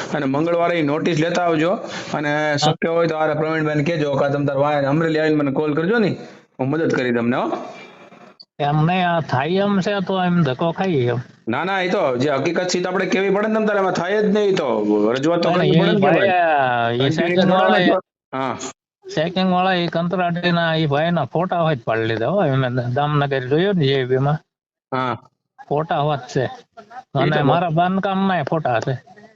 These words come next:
Speaker 1: ઈ તો ભલે ને ફોટા પાડી લીધા, ઈ કાંઈ થોડો કાંઈ એવો કાંઈ ગંભીર ગુનો થોડો છે કે તો યુઝ
Speaker 2: એમ
Speaker 1: કરવા માટે
Speaker 2: નહીં,
Speaker 1: તમે કોઈને સ્વીકારો, કોઈને
Speaker 2: તમારું જે થાય ઈ આપશું, પણ આ થાય એમ છે, ઓછા થાય.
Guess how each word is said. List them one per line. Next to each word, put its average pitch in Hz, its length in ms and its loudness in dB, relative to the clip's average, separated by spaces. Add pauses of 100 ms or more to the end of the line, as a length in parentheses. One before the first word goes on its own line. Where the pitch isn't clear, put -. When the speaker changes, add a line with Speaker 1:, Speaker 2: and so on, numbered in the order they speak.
(160)
Speaker 1:
ઈ 131 120 0
તો - 120 -2
ભલે 131 200 0
ને 156 60 0
ફોટા 143 280 -2
પાડી 139 220 0
લીધા, 135 360 0
ઈ 139 140 0
કાંઈ 135 160 -2
થોડો 160 200 -2
કાંઈ 156 120 0
એવો 151 120 0
કાંઈ 139 160 -2
ગંભીર 139 280 0
ગુનો 135 240 2
થોડો 156 260 -2
છે 160 160 0 (520)
કે 156 60 -4
તો 147 100 -4
યુઝ 147 240 0
Speaker 2:
એમ 147 60 0
Speaker 1:
કરવા 160 180 2
માટે 190 160 2
Speaker 2:
નહીં, 170 200 2
Speaker 1:
તમે 143 100 2
કોઈને 123 300 4
સ્વીકારો, 120 320 2
કોઈને - 60 2
Speaker 2:
તમારું 180 720 2 (260)
જે 170 220 0
થાય 180 180 0
ઈ 185 140 2
આપશું, 170 480 0
પણ 170 160 0
આ 156 180 0
થાય 156 240 -2
એમ 165 280 2
છે, 175 180 0
ઓછા 170 400 2
થાય. 180 300 -2